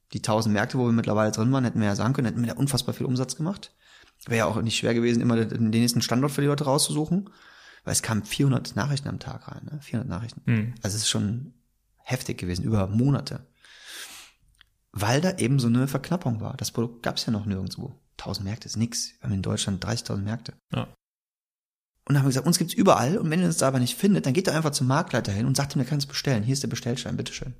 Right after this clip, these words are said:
Speaker 1: <laughs> Dann haben wir da eine Community-Managerin drauf angesetzt und ich auch selber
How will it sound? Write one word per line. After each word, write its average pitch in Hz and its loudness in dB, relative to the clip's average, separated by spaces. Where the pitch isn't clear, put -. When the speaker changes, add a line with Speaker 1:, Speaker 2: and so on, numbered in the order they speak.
Speaker 1:
<laughs> - -4
Dann 113 2
haben 143 4
wir 151 4
da 123 4
eine 120 6
Community-Managerin 165 2
drauf 160 0
angesetzt 160 2
und - -4
ich - 0
auch 113 0
selber 156 0